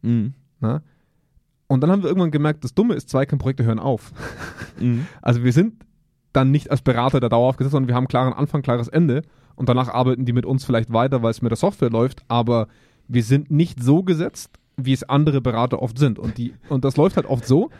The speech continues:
Speaker 2: dass du sagst, wir machen jetzt Workshops zur Kulturentwicklung, das ist schon wunderschön ungreifbar weit weg.
Speaker 1: Geil.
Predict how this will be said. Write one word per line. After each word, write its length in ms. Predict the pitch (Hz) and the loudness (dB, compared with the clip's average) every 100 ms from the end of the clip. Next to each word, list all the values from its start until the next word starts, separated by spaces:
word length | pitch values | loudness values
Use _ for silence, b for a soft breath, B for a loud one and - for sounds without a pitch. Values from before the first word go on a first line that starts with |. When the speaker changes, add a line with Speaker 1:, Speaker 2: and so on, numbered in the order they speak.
| b b - | b b -8
Speaker 2:
dass 140 | 131 | -4
du 80 | 139 | -2
sagst, 480 | 117 143 294 - - b b b b b b b - | 0 -2 -4 -10 -20 b b b b b b b -2
wir 160 | 135 | 0
machen 280 | 135 170 175 | 2 0 -2
jetzt 160 | 131 117 | -2 0
Workshops 680 | 123 170 - 349 - - _ _ | -2 -2 -4 -8 -10 -20 _ _
zur 160 | - | -2
Kulturentwicklung, 720 | 139 135 151 143 156 170 233 311 | -2 0 0 0 0 -4 -6 -6
das 160 | - | -4
ist 120 | 127 - | -4 0
schon 240 | 127 113 | 2 2
wunderschön 540 | 127 135 - 117 110 - _ _ _ | 0 0 0 0 -2 -8 _ _ _
ungreifbar 720 | 143 165 170 113 120 135 123 113 | 2 4 2 -2 -2 0 0 0
weit 200 | 110 113 | -2 -4
weg. 280 | - - - | -6 -8 0
Speaker 1:
Geil. 320 | 120 107 | 2 2